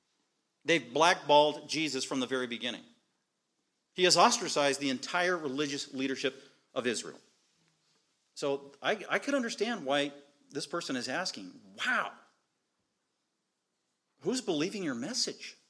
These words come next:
And you know what, this, this, if you take it forward, it's kinda plays itself out, 'cause when Jesus gets to do what he came to do, which was die on the cross, who's with him?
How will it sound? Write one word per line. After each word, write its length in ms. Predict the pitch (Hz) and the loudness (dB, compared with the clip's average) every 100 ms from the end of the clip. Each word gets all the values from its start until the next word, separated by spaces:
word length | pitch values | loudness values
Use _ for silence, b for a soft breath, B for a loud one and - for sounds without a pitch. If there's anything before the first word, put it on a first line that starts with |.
| _ | _
And 100 | 160 | 2
you 60 | 151 | 6
know 100 | 160 | 6
what, 120 | 147 | 4
this, 280 | 160 - - - _ _ | 0 -2 -10 -20 _ _
this, 180 | 127 147 | -6 -6
if 160 | 156 147 | -6 -6
you 80 | 151 - - | -8 -12 -4
take 200 | 185 143 | -2 -2
it 100 | - | -6
forward, 480 | 143 185 269 139 147 | -2 0 2 0 -2
it's 260 | 143 - - - | -6 -6 -8 -8
kinda 320 | 175 - - - _ _ _ _ _ _ _ | -4 -4 -6 -12 _ _ _ _ _ _ _
plays 240 | 175 180 | 0 0
itself 360 | 147 - 175 165 | -2 -2 -2 0
out, 300 | 180 254 - | -2 -2 -2
'cause 260 | 143 120 b b b b b b _ | -2 -2 b b b b b b _
when 120 | 147 | -6
Jesus 240 | 139 247 - | -2 0 0
gets 260 | 185 190 | 0 0
to 140 | - 151 | -2 -6
do 300 | 113 156 185 | 0 4 4
what 200 | 170 147 | 4 0
he 100 | 151 | -2
came 220 | 185 180 | -2 -2
to 60 | |
do, 120 | 143 208 | 0 0
which 160 | 175 | 0
was 80 | 147 | -2
die 240 | - 175 | 2 4
on 80 | 196 | 4
the 80 | 151 | 0
cross, 300 | 180 208 196 | 4 4 4
who's 180 | 196 165 | 0 4
with 180 | 214 | 4
him? 120 | 202 | 2